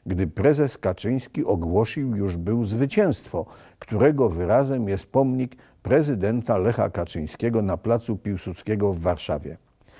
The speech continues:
Powiadają, że nie wchodzi się dwa razy do tej samej rzeki, więc na trzydziestego pierwszego marca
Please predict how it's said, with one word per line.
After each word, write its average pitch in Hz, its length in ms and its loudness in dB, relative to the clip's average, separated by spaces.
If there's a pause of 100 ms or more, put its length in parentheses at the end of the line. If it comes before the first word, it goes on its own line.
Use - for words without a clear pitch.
(400)
Powiadają, 135 800 4
że 117 180 0
nie 104 140 0
wchodzi 147 400 0
się 123 160 -4
dwa 95 260 0
razy 127 300 2
do 110 120 0
tej 107 220 -2
samej 104 380 -2
rzeki, 98 380 -2 (420)
więc 135 420 0
na 127 160 2
trzydziestego 120 760 0
pierwszego 110 580 0
marca 117 520 0